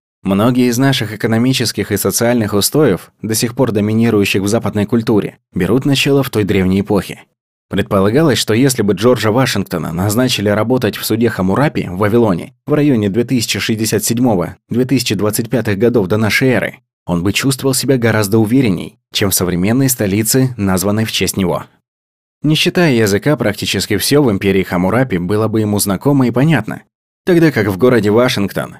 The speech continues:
он был бы весьма озадачен и запутан при виде произошедших огромных технологических перемен и неуклюжих попыток нашего общества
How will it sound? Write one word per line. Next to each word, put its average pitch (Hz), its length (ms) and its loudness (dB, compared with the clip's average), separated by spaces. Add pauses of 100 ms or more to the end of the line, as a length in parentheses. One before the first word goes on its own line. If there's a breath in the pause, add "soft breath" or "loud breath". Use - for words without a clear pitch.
он 120 160 2
был 147 100 4
бы 123 140 4
весьма 127 340 2
озадачен 113 520 0
и 110 40 2
запутан 131 540 0 (100)
при 101 140 -2
виде 98 260 0
произошедших 95 840 -2
огромных 98 480 0
технологических 98 760 -2
перемен 127 440 2 (440)
и 214 120 0
неуклюжих 110 640 2
попыток 104 440 0
нашего 98 380 -2
общества 92 680 -2